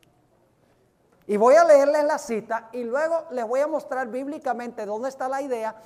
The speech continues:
de que el sábado hay que estar preparado antes de que el sábado comience. Hay que cuidar los bordes antes y después. Note lo que dice en el libro de Nehemías,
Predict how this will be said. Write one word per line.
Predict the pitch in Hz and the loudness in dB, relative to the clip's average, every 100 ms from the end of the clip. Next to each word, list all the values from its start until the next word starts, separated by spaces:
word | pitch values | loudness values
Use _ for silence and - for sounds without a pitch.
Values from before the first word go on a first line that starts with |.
| _ | _
de | 180 233 226 | -4 -2 -2
que | 214 | -8
el | 196 | -8
sábado | - 311 339 294 247 254 | -6 -2 0 0 -2 -4
hay | 233 | -6
que | 233 | -6
estar | 269 285 277 | -6 -6 -4
preparado | 294 294 247 220 233 262 262 | -4 -4 -4 -4 -2 -4 -4
antes | 269 311 302 233 | -4 -4 -6 -10
de | 214 202 | -10 -6
que | |
el | 196 | -6
sábado | 180 220 220 233 196 | -4 -6 -4 -4 -4
comience. | 202 226 254 - 175 | -6 -6 -8 -8 -10
Hay | 185 | -6
que | 233 | -8
cuidar | 226 214 220 247 - - | -6 -4 -2 -2 -6 -4
los | 208 185 165 | -2 -2 -2
bordes | 160 294 320 262 254 - | 4 4 4 0 -6 -10
antes | - 240 240 247 233 | -10 -10 -8 -10 -10
y | - | -8
después. | 202 190 - 208 190 - - - - - _ _ _ _ _ _ _ - | -6 -6 -6 -6 -6 -8 -20 -20 -20 -20 _ _ _ _ _ _ _ -2
Note | 269 359 392 | 0 0 4
lo | 370 | 4
que | 320 | 6
dice | 240 190 - 202 285 - - _ _ _ _ _ _ _ _ _ _ _ _ _ _ _ | 4 2 0 -2 -2 -8 -20 _ _ _ _ _ _ _ _ _ _ _ _ _ _ _
en | 226 | 0
el | 233 233 | 2 2
libro | 359 381 | 0 0
de | 339 | 0
Nehemías, | 262 240 277 269 220 185 170 214 | 0 0 0 0 -2 -6 -6 -8